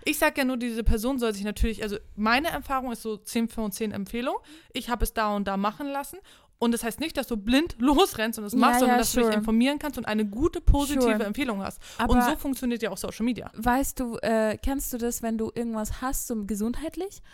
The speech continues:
Speaker 2: und es dann in der Story postest? Das muss ich jetzt euch einfach mal erklären,
Speaker 1: Mhm.
Speaker 2: äh, erzählen, wie das ist für uns, die hinter der Kamera stehen und das Ganze dann lesen. Wenn du irgendwelche, wenn du sagst, „Hey, ich habe heute dreimal gehustet“,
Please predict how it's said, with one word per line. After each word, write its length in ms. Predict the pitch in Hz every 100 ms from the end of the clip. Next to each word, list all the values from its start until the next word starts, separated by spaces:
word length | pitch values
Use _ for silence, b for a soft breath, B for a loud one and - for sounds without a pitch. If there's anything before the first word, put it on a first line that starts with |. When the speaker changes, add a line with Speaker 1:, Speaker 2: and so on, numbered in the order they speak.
| b b
Speaker 2:
und 120 | 226
es 100 | 226
dann 120 | 226
in 80 | 220
der 120 | 214
Story 320 | - 202 220
postest? 540 | 254 262 269 - 330 -
Das 160 | 214 214
muss 180 | 254 277
ich 100 | 233
jetzt 160 | 214
euch 260 | - 233 226
einfach 240 | 208 226 220
mal 140 | 214
erklären, 480 | 196 220 202 185 220
Speaker 1:
Mhm. 40 |
Speaker 2:
äh, 220 | 208 208 196
erzählen, 520 | 208 - 226 202 208
wie 100 | 202 233
das 140 | 233
ist 300 | 214 185 - -
für 100 | 214
uns, 380 | 220 202 190 - -
die 260 | 196 208 202
hinter 220 | 208 226
der 100 | 202
Kamera 320 | 202 208 180 180
stehen 300 | - 170 180 b b
und 240 | b 208 202
das 120 | 196
Ganze 440 | 208 202 - 185 - b -
dann 260 | 180 180 -
lesen. 420 | 196 202 185 190 _ _ B B B B B B
Wenn 120 | 240
du 80 | 262
irgendwelche, 520 | - 269 233 226 -
wenn 140 | 240 240
du 80 | 233
sagst, 280 | 247 277 - - -
„Hey, 160 | 294 269
ich 140 | 240
habe 140 | 233
heute 180 | 233 226
dreimal 360 | 214 233 247 233
gehustet“, 560 | 240 220 226 175 -